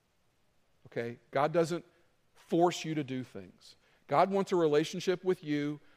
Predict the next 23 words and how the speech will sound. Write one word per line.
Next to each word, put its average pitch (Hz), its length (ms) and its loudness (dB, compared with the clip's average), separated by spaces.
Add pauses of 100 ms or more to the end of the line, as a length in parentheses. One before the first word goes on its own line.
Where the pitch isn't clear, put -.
(100)
where 123 160 0
he 165 200 -4
says, 131 460 -2 (100)
"Hey, 123 320 -6
you 143 120 -10
know 180 120 -4
this 233 200 -6
thing 165 300 -8
that's 143 120 -12
going 147 220 -4
on 143 160 -6
in 139 80 -10
your 131 140 -6
life? 131 420 -6 (380)
It's - 180 -6
not 190 220 -8
good 123 180 -4
for - 140 -18
you. 104 240 -16 (1700)
It 143 80 -8
needs 190 240 -4
to 151 80 -14
stop. 110 520 -10